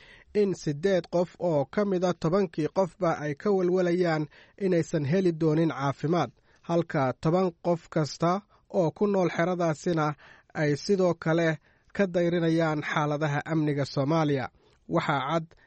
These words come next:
in ku noqoshada Soomaaliya ee xilligan ay sababi doonto cawaaqib xumo dhinaca caafimaadka ah. Sidaas waxaa sheegtay hay-adda M S F.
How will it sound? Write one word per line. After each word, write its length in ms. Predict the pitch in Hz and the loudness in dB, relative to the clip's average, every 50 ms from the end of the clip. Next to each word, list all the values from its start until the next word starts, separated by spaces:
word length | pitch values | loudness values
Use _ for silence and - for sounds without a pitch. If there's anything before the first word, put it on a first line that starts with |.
| _ - | _ -8
in 160 | - 196 185 | -4 -4 -4
ku 160 | 151 - 180 | -2 -2 -2
noqoshada 500 | 160 156 147 - 147 - - 190 180 175 | -2 0 -2 -2 -2 0 0 0 0 0
Soomaaliya 680 | 160 - - 151 151 165 180 180 170 165 165 165 170 165 - 135 | -2 -2 0 0 0 2 0 0 2 2 2 2 2 2 0 -2
ee 60 | 135 123 | -2 -2
xilligan 480 | - 202 196 180 170 170 175 170 170 165 - _ _ - | 0 0 0 2 2 2 2 0 0 -2 -4 _ _ -2
ay 140 | 170 160 156 | -2 -2 -2
sababi 420 | - - 160 151 175 202 196 185 | -2 -2 -2 0 2 2 0 0
doonto 440 | 175 165 170 165 160 151 - - 175 165 - | 0 0 0 0 0 0 0 0 2 2 0
cawaaqib 500 | - 165 160 156 147 143 - - 151 147 143 - | 0 0 0 2 0 0 -2 -4 -4 -6 -4 -4
xumo 200 | - 170 190 190 | -2 0 0 0
dhinaca 360 | 180 175 175 170 165 143 143 135 | 0 0 0 0 0 -2 -2 -2
caafimaadka 680 | 131 143 - - - - 147 160 180 170 151 - - 165 139 143 | -2 -2 -4 -2 -4 -2 -2 0 0 0 -2 -2 -2 -2 0 -2
ah. 80 | 131 - - _ _ _ _ | -2 -6 -10 _ _ _ _
Sidaas 380 | - - - 160 160 170 175 - - - | -8 -2 0 2 2 2 0 -4 -6 -6
waxaa 320 | 175 175 - - 160 156 | -6 -4 -2 -2 -2 -2
sheegtay 400 | - - 165 147 - - 175 170 160 | -2 -2 -2 -2 0 0 0 2 2
hay-adda 420 | 156 156 139 147 160 151 151 156 139 151 151 | 2 0 0 0 -2 0 0 0 0 0 0
M 40 | 147 | -2
S 140 | 139 - - | -2 -4 -6
F. 120 | 135 - | -8 -8